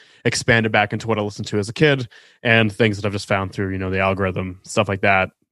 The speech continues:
There was a song in The Queen's Gambit called Venus,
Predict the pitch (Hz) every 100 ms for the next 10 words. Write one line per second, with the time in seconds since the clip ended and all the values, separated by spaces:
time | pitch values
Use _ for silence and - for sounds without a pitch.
0 | - 104 101 104 113 104 101 101 107 101
1 | 98 98 92 _ _ _ _ _ _ -
2 | - - 127 107 110 107 104 - - 113
3 | 101 101 107 107 113 - -